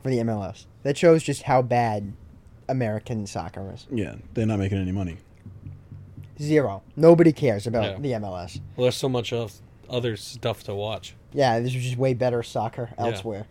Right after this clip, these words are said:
Speaker 1: I mean, all the good soccer players aren't M L S
Speaker 2: No.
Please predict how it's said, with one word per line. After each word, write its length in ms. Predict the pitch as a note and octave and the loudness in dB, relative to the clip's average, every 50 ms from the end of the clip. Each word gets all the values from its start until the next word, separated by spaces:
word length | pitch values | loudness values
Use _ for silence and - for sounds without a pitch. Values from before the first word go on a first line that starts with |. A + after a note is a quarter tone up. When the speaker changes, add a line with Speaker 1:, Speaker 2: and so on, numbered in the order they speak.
| - - - - - - - - - - | -16 -18 -16 -16 -16 -16 -18 -14 -6 -2
Speaker 1:
I 60 | C#3 | 2
mean, 160 | D3 D3 C#3+ | 4 6 8
all 140 | C#3 D3+ D#3+ | 10 10 10
the 100 | D#3+ D#3+ | 10 8
good 260 | C#3+ C3+ D3+ C#3+ C3+ | 8 8 6 6 6
soccer 380 | - - C#3 B2 B2+ - C#3+ C3 | 6 6 8 8 8 6 4 -2
players 600 | - C3 B2+ A#2+ A#2+ A#2 A2+ A2 G#2+ - - - - - - - - - | 0 4 4 6 6 6 4 4 0 -4 -10 -18 -20 -20 -20 -12 -2 0
aren't 220 | A#2+ A#2+ A#2+ - - - | 2 2 2 0 -4 -4
M 160 | - A#2 A#2 A2 | -2 0 0 0
L 160 | G2+ F#2+ G#2 | 0 0 2
S 300 | A2 A2 - - - - - - - - - | 0 0 0 -4 -12 -16 -20 -20 -18 -10 -6
Speaker 2:
No. 280 | A2 G2 D2+ B1+ - | -6 -4 -4 -6 -12